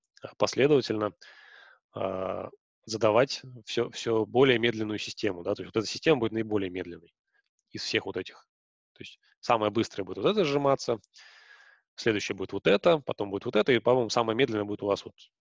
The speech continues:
э, та, которая будет доводить систему до нужного состояния. Ну, либо вот эти две будут, например, на порядок медленнее, а это будет ещё медленнее.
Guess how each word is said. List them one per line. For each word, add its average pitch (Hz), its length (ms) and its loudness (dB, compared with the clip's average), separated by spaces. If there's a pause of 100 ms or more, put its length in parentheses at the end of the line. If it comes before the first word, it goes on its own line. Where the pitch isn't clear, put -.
(120)
э, 95 480 -10 (560)
та, 110 120 2
которая 101 320 -6
будет 95 140 -14
доводить 101 460 -4
систему - 340 -10
до 95 100 -4
нужного 95 240 -10
состояния. 92 260 -10
Ну, 147 60 -2
либо 131 180 0
вот 110 240 -4 (440)
эти 107 180 -2
две 95 200 -6
будут, 87 240 -16
например, 92 300 -14
на 90 400 -10
порядок 143 320 0
медленнее, 104 200 -2
а - 20 2
это 110 120 -6
будет 104 120 -10
ещё - 180 -4
медленнее. 87 380 -12